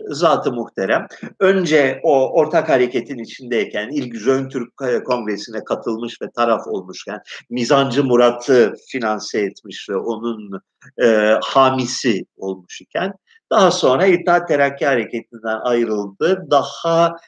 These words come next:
liberal, daha İngiliz vurgulu, daha ademi merkeziyetçi bir yapının savunucusu oldu.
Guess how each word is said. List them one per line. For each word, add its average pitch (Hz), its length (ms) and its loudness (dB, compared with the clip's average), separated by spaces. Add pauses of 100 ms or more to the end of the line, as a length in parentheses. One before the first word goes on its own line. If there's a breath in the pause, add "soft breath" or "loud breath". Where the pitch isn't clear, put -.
(140 loud breath)
liberal, 135 880 4 (220)
daha 131 680 4 (640 loud breath)
İngiliz 139 760 0
vurgulu, 101 800 -2
daha 147 640 0 (440 loud breath)
ademi 151 420 4
merkeziyetçi 113 880 -2
bir 180 120 0
yapının 139 440 0
savunucusu 117 760 -2
oldu. 98 300 -6